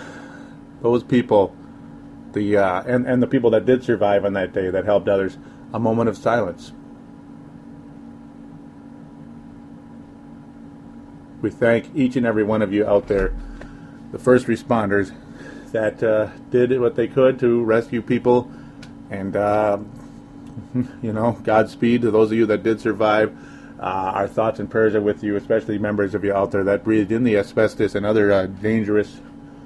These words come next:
uh, air toxins on that particular day, because there was, uh, quite a bit of powder in the air for quite a long period of time, almost like volcanic ash.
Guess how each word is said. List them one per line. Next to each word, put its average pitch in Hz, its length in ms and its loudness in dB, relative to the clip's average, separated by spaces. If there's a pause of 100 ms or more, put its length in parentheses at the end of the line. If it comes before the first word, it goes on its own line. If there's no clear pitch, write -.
(240)
uh, 90 420 -4 (240)
air 123 200 4
toxins 117 540 0
on 110 80 2
that 113 160 -2
particular 110 460 0
day, 123 200 4
because 123 300 0
there 117 160 4
was, 139 220 4
uh, 135 260 4 (560)
quite 123 200 4
a 135 40 2
bit 127 140 4
of - 100 -2
powder 127 320 4
in 117 100 0
the 113 160 2
air 113 200 4
for 107 200 0
quite 113 220 2
a 101 100 0 (260)
long 113 240 -4
period 107 260 0
of 90 120 -6
time, 92 280 -4
almost 104 240 -2
like 104 160 2
volcanic 101 480 -2
ash. 104 420 -2